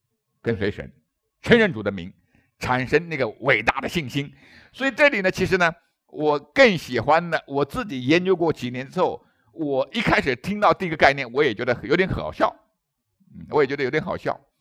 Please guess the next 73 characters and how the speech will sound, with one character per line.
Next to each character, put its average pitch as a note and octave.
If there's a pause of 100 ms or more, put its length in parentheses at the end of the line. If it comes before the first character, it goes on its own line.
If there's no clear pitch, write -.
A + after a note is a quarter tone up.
(840)
但 D#3
是 C3
呢， A2 (360)
我 C#3+
记 D#3+
得 F3
最 G#3+
早 -
给 -
我 B2
这 B2+
个 A#2
概 B2
念 A2+
是 A2+
什 G2+
么？ G2+
当 C3
时 B2+
我 A2+
们 A2 (180)
邀 D3
请 G#2
过 A2
那 G#2
个 F#2
以 F#2+
前 G2+
的 A2+
那 G#2+
个 F#2 (640)
A D3+
C D3
的 C3
那 A#2
个 G#2
亚 F#2+
洲 B2+
创 G#2+ (100)
办 G2
人 D#2+ (240)
mister A#2
Hugi， A2 (440)
那 E3
年 C3
退 C#3+
休 C#3
会 C3+
我 F#2
们 G#2+
请 F#2+
他 F#2
来 F#2+
做 A2+
我 F2+
们 F2+
退 G#2+
休 F#2+
会 G2+
讲 C#2+
员。 B1+ (480)
我 A#2
跟 D3+
他 D3
探 F3
讨 G#2+
这 A2
个 G#2+
词 -
的 F#2+
时 G#2
候 F#2+
呢， E2+